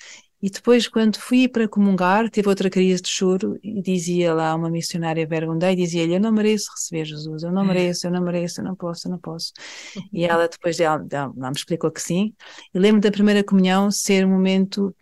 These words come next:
Speaker 1: de inundação de, de, de, de, de, de amor. Fiquei outra vez comovidíssima e nunca mais esqueci mais daquele momento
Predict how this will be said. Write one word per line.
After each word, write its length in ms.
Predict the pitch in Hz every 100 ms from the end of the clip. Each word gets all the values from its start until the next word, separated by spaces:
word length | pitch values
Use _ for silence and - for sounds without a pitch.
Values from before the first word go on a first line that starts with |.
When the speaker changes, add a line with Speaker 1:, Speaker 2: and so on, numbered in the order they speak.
| _ _ _ _
Speaker 1:
de 180 | 240 226
inundação 760 | 262 254 247 220 220 - 220 214
de, 140 | 208
de, 340 | 196 185 190 185
de, 220 | 190 190
de, 180 | 185 185 - - - -
de, 300 | 185 185 190 - 196 214 208 - - _ - - _ _ _ _ _
de 400 | - 202 220 214
amor. 640 | 202 202 202 226 247 254 247 254 254 240 - -
Fiquei 380 | - 214 208
outra 220 | 190 190 180
vez 180 | 180
comovidíssima 1080 | - - 202 190 190 180 175 - 190 190 202 226 _ _
e 220 | 196 180
nunca 240 | 175 175 175
mais 140 | 170
esqueci 440 | - 180 - 190
mais 280 | 180 170 175
daquele 260 | 175 180 190
momento 580 | 185 180 185 180 196